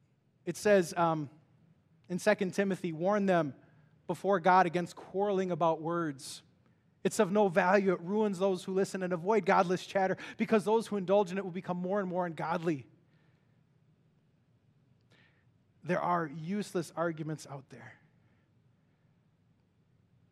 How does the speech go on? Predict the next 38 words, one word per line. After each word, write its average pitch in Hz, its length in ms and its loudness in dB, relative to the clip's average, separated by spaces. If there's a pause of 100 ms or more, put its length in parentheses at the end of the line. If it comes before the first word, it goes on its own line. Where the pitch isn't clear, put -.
And 170 100 -6
so 226 80 4
here's 226 240 2
the 214 80 -2
good 175 220 0
news. 147 380 -6 (880)
Have 202 140 4
you 254 200 2
lived 226 260 6
long 196 240 4
enough 208 280 4
to, 185 180 -4
to 170 160 -12
realize 185 380 4
the 165 100 -6
truth 196 360 -8
comes 180 240 -4
out? 170 280 0 (1800)
Isn't - 60 -14
that 226 120 2
true? 214 260 -2 (800)
At 220 80 6
one 240 160 6
point 220 220 4
or 202 60 4
another, 185 140 2
the 165 60 -12
truth 202 220 -6
comes 185 180 0
out. 202 120 2
In 214 60 -2
fact, 247 200 2
there's 277 140 0
this 233 120 -6
Bible 180 280 2
passage 170 280 0
that 160 80 -8
says, 175 240 2